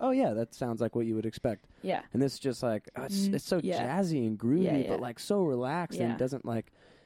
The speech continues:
Speaker 1: it feels so effortless,
Speaker 2: Yeah,
Speaker 1: all the
Speaker 2: yeah.
Speaker 1: sounds, you know?
Speaker 2: And Joey, uh, he's in the production class.
Speaker 1: Yeah, I know
Speaker 2: He
Speaker 1: that kid.
Speaker 2: mastered it, and it just, like,
Speaker 1: That sounds so good.
Speaker 2: Yeah,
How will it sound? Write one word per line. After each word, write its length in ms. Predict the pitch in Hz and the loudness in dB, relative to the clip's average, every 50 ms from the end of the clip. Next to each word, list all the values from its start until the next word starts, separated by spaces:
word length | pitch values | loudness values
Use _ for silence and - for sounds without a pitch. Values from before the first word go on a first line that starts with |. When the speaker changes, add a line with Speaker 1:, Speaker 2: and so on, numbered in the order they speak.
| - - | -4 -4
Speaker 1:
it 60 | 110 | -2
feels 260 | - - 147 147 139 - | 2 2 2 2 2 0
so 160 | - 127 117 | -2 -2 0
effortless, 500 | 117 123 - - 156 120 104 98 101 - | -2 -2 0 -2 -2 0 -2 -4 -6 -6
Speaker 2:
Yeah, 160 | - - 117 117 | -4 -2 -2 0
Speaker 1:
all 0 | |
the 60 | 117 | 0
Speaker 2:
yeah. 40 | 107 | -2
Speaker 1:
sounds, 580 | - - 113 113 131 139 113 101 92 - - - | -2 -4 -4 -4 -2 -2 -4 -6 -8 -12 -10 -6
you 100 | 107 107 | -4 -2
know? 220 | 110 110 117 127 127 | -2 0 -2 -2 -2
Speaker 2:
And 220 | 220 220 214 175 | -2 -2 -4 -4
Joey, 680 | - - 202 190 196 196 190 196 196 190 185 185 175 - - | -4 -2 0 0 0 0 -2 -4 -4 -4 -4 -4 -4 -4 -4
uh, 320 | 180 170 160 147 143 - 175 - - | -2 -2 -2 -2 -4 -6 -8 -12 -16
he's 240 | - - - 190 175 | -12 -8 -6 -4 -4
in 100 | 180 190 | -4 -6
the 80 | 175 170 | -8 -10
production 500 | - - - 180 160 - - - 165 165 | -8 -8 -6 -6 -6 -6 -8 -12 -12 -12
class. 440 | 170 - - - - - - - 127 | -10 -10 -10 -10 -10 -10 -6 0 2
Speaker 1:
Yeah, 240 | 135 147 151 147 | 2 2 2 0
I 100 | 131 147 | -2 -4
know 60 | 151 - | -4 -2
Speaker 2:
He 60 | 185 | -2
Speaker 1:
that 40 | 180 | -2
kid. 80 | 170 160 | -2 -2
Speaker 2:
mastered 460 | 160 160 156 156 113 - - - 165 165 | -2 -2 -2 -4 -6 -6 -8 -6 -4 -4
it, 180 | 156 - - | -6 -6 -6
and 160 | 165 160 170 _ _ _ _ _ - | -10 -12 -12 _ _ _ _ _ -12
it 140 | - - _ _ - | -12 -12 _ _ -12
just, 240 | - 165 160 - - | -12 -10 -10 -8 -8
like, 260 | - - - - - - | -8 -8 -10 -10 -6 -4
Speaker 1:
That 120 | - 208 | -4 -2
sounds 320 | - - 302 311 294 254 | 0 2 2 2 0 0
so 160 | - 320 311 262 | 0 0 2 2
good. 100 | 294 311 | 4 4
Speaker 2:
Yeah, 220 | 330 330 - | 4 4 2